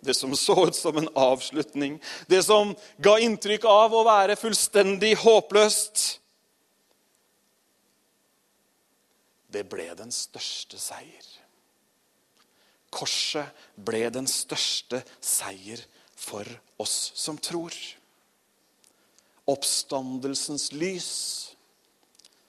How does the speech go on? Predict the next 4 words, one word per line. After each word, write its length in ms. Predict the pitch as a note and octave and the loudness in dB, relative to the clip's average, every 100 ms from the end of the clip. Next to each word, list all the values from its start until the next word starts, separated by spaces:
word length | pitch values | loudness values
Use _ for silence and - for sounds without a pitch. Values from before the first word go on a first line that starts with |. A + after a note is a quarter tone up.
| _ _ _ _ - | _ _ _ _ -10
hadde 220 | A#2 B2 | -10 -8
kastet 400 | - C3+ - A#2+ | -10 -10 -10 -10
sine 400 | - - B2+ G2+ | -10 -8 -10 -10
stråler 760 | A2+ - B2+ A#2+ G#2 G2 G#2+ A2 | -12 -10 -6 -4 -4 -8 -10 -10